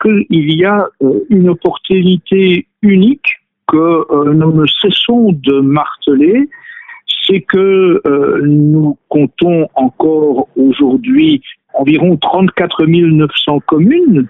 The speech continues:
sur le territoire français. Plusieurs, euh, d'entre elles, euh, sont sans candidat dans, euh, des, des communes de dimension extrêmement, euh,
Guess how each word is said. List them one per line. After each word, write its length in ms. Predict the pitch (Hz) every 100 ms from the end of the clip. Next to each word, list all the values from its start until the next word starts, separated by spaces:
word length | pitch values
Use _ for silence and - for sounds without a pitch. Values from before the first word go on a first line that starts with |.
| _
sur 280 | - - 131
le 120 | 127
territoire 520 | - 127 120 143 135 -
français. 560 | 143 139 - 220 311 - _ _ -
Plusieurs, 1000 | 220 254 170 156 202 190 175 151 - - -
euh, 380 | 127 123 127 123
d'entre 440 | 123 147 143 - 165
elles, 420 | 226 294 294 233 - - - _ 147
euh, 100 | -
sont 720 | - - - 202 240 240 190 - _ _ _ _
sans 340 | - - 226 226
candidat 520 | 208 160 123 - - _ -
dans, 560 | 175 196 208 185 165
euh, 340 | 156 143 143 139 135 127
des, 340 | 147 143 143
des 120 | 131 139 -
communes 560 | 160 151 202 233 240 - - - -
de 140 | 160
dimension 880 | 143 185 190 180 160 - 226 247 226 -
extrêmement, 800 | 226 - - 185 196 226 226 - _ _
euh, 80 | 156